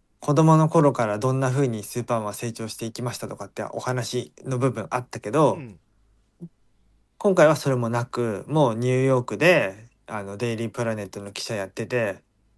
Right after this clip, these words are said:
Speaker 1: なんならもうロイスとは付き合っててっていうところまで進んでた。
Speaker 2: あ、もう随分。
Speaker 1: もう話-、話さんでいいとこはもう全部、
Speaker 2: <laughs>
Speaker 1: もう知ってるから。
Speaker 2: 知ってるよねっていう。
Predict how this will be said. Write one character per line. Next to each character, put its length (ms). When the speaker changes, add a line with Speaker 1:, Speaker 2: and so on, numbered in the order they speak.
Speaker 1:
な 180
ん 60
な 100
ら 80
も 160
う 60
ロ 120
イ 40
ス 80
と 100
は 120
付 140
き 120
合 20
っ 40
て 140
て 220
っ 40
て 180
い 280
う 60
と 100
こ 120
ろ 80
ま 120
で 260
進 300
ん 40
で 80
た。 180
Speaker 2:
あ、 120
も 140
う 60
随 160
分。 80
Speaker 1:
も 60
う 180
話-、 60
話 300
さ 120
ん 80
で 120
い 180
い 40
と 140
こ 80
は 100
も 220
う 60
全 240
部、 260
Speaker 2:
<laughs> 180
Speaker 1:
も 100
う 40
知 140
っ 20
て 180
る 80
か 140
ら。 200
Speaker 2:
知 60
っ 40
て 260
る 80
よ 160
ね 100
っ 160
て 100
い 160
う。 60